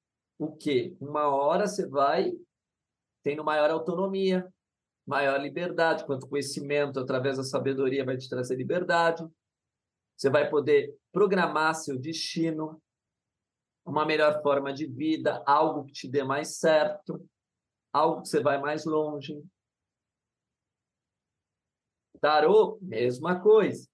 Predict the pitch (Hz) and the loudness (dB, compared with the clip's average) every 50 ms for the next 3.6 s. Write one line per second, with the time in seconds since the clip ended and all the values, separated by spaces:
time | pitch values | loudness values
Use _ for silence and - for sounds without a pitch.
0 | _ _ _ _ _ _ _ _ _ _ _ _ _ _ _ _ _ _ _ 147 | _ _ _ _ _ _ _ _ _ _ _ _ _ _ _ _ _ _ _ 0
1 | 156 165 190 190 190 180 - 170 165 165 160 - 160 156 151 160 170 160 - 185 | 2 4 4 2 2 0 2 2 2 2 -2 -2 0 0 0 0 -2 -4 -2 -2
2 | 165 165 165 170 180 180 185 180 175 165 139 127 123 - 123 123 131 131 135 139 | -2 -2 -2 0 0 2 2 4 2 2 2 0 -4 -6 -4 0 0 0 0 0
3 | 139 135 165 165 160 160 165 165 165 165 160 160 | -2 2 2 2 2 2 0 -4 -6 -6 -8 -10